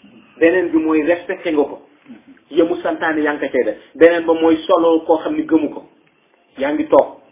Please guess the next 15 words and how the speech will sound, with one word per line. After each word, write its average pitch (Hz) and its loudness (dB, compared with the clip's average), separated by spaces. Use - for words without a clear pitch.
amee 156 2
teggin 139 -2
bi 120 -8
leer 160 2
na 165 -2
ni 160 2
yonent 151 0
bi 127 -12
day 120 -2
ñëw. - -14
Ci 262 -2
loolu 185 6
nag 554 0
ci 359 0
suñuy 220 -4